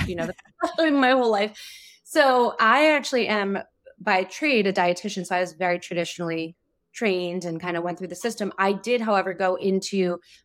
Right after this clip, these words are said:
my R D program knowing I was going to go into functional medicine. Like, I already knew I was gonna get the R D to have it on my back, and I knew that I, there was something else. I sort of grew up in, in a household where my mom was, like,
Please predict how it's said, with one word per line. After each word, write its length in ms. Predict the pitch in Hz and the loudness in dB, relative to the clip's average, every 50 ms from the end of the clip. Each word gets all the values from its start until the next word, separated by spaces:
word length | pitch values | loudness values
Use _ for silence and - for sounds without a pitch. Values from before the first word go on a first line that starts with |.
| _ | _
my 200 | - 196 185 180 | -2 0 0 0
R 260 | - 190 185 185 185 | 0 -2 -2 -2 -2
D 340 | 185 185 - 190 185 180 175 175 | -4 -4 -6 -6 -6 -6 -8 -10
program 500 | - - 220 202 190 185 190 175 175 175 | -8 -2 0 0 2 2 2 0 0 -2
knowing 320 | 175 170 170 170 170 165 165 | -2 0 0 0 0 -2 -4
I 40 | 165 | -6
was 160 | 170 165 - | -8 -8 -8
going 200 | - 170 160 151 | -8 -8 -10 -10
to 80 | - - | -12 -14
go 120 | - 135 | -14 -14
into 140 | 127 - - | -14 -14 -16
functional 340 | - - - - - 139 139 | -16 -16 -16 -14 -14 -12 -12
medicine. 380 | 123 107 - - - - - 190 | -12 -12 -14 -16 -20 -14 -10 -6
Like, 220 | 190 190 180 - | -6 -4 -4 -6
I 120 | - - 180 | -6 -4 -4
already 340 | 185 185 175 185 180 185 180 | -4 -4 -4 -4 -2 -4 -2
knew 440 | 180 180 180 175 170 170 170 170 165 - - - _ _ - | -2 -2 0 0 0 0 0 -2 -4 -6 -14 -20 _ _ -6
I 60 | 175 | -6
was 100 | 175 175 | -4 0
gonna 160 | - 220 220 | 0 0 2
get 160 | 202 214 208 | 2 0 0
the 80 | 208 196 | 2 2
R 140 | 190 185 180 | 2 2 0
D 160 | 180 175 180 | -2 -4 -4
to 40 | 180 | -2
have 200 | 175 175 170 170 | -2 -2 -2 -2
it 20 | |
on 140 | 180 170 165 | -2 -4 -4
my 80 | 165 | -4
back, 340 | 165 202 202 196 196 190 190 | -2 0 2 2 2 0 -2
and 180 | - 180 180 175 | -4 -8 -6 -4
I 120 | 170 170 | -4 -4
knew 320 | 175 180 185 185 180 180 175 | -4 -2 -4 -4 -4 -2 -2
that 180 | 180 170 170 - | -2 -2 -2 -2
I, 360 | 175 170 170 170 170 175 - | -4 -4 -2 -2 -4 -4 -6
there 80 | - 180 | -8 -8
was 160 | 170 170 - | -8 -8 -6
something 320 | - 180 165 156 170 151 | -6 -6 -6 -6 -10 -12
else. 220 | 139 - 190 - - | -12 -14 -12 -10 -10
I 20 | |
sort 220 | 170 - - 165 175 | -10 -10 -10 -12 -12
of 60 | 170 | -10
grew 120 | 175 175 | -8 -6
up 180 | 160 165 - - | -6 -6 -8 -10
in, 200 | 165 165 165 165 _ - - _ _ _ - | -14 -14 -14 -16 _ -20 -20 _ _ _ -8
in 120 | 185 185 | -6 -4
a 40 | 196 | -2
household 460 | 190 254 240 226 233 247 226 220 208 | 2 2 2 2 0 0 -2 0 0
where 100 | 208 202 | 0 0
my 100 | 196 180 | 0 0
mom 280 | 180 180 170 175 175 175 | 0 0 0 0 0 -2
was, 160 | 185 175 - | -2 -4 -4
like, 140 | 175 175 | -4 -6